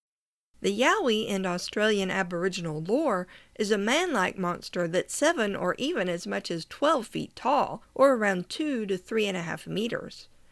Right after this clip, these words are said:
It has big feet, although some stories say its feet are backwards, so people tracking it are actually going the wrong way.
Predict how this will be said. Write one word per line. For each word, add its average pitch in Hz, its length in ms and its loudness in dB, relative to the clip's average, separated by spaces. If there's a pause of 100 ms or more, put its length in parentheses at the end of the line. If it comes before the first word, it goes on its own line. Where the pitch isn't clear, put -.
(220)
It 202 120 0
has 208 240 0
big 233 380 0
feet, 294 440 -2
although 202 300 0
some 320 260 0
stories 202 380 -4
say 185 260 0
its - 160 -6
feet - 260 -6
are 151 120 -6
backwards, 170 720 -2 (220)
so 202 240 0
people 202 400 -4
tracking 233 560 -4
it 208 180 -2
are 202 220 0
actually 240 480 2
going 214 340 -2
the 170 80 -2
wrong 175 420 -4
way. - 320 0